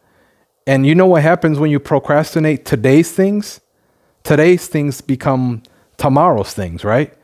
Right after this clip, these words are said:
But tomorrow, you have things that need to be done as well,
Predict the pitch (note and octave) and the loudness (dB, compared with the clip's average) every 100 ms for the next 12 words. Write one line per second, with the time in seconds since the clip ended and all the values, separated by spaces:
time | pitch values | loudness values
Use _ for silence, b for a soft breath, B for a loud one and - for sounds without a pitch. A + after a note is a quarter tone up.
0 | b b b C#3 - B2+ D3 A#3+ F3 C3 | b b b -2 0 0 2 2 2 2
1 | D3 E3 _ _ _ _ _ - C3 G#3 | 0 -4 _ _ _ _ _ -8 0 2
2 | G#3+ D3 D#3 D3+ - D#3+ D3 D3+ D#3+ - | 2 4 2 2 -2 -2 0 -2 -4 -8
3 | - _ _ _ _ _ C#3 D3 D3 - | -16 _ _ _ _ _ 2 4 4 0
4 | - _ _ C#3+ D3+ D3 C#3+ D3+ B2+ D#3 | -12 _ _ -2 -2 0 -2 -2 0 0
5 | D3+ C3+ G#3 A#3 - - | 0 2 2 2 -2 -16